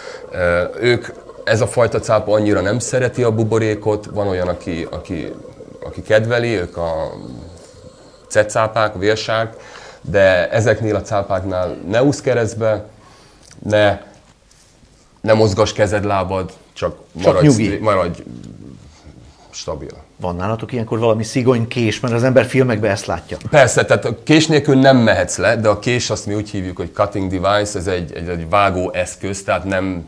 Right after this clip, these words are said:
Speaker 1: cápatámadásra van. Nagyon sok, öm, ilyen kés tompa, tehát mi nem szúrunk, nem ölünk,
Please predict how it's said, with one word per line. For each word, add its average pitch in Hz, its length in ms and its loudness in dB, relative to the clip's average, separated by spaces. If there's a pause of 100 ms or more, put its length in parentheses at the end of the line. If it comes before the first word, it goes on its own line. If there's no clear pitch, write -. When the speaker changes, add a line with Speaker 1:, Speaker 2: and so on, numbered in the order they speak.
(100)
Speaker 1:
cápatámadásra 107 920 0
van. 101 140 -4
Nagyon 104 240 -2
sok, 95 300 -8 (520)
öm, 87 600 -2
ilyen 90 220 -2
kés 95 320 -2
tompa, 117 540 -4 (220)
tehát 87 180 -4
mi 98 80 -6
nem 110 160 2
szúrunk, 107 560 -4
nem 104 220 0
ölünk, 104 360 -2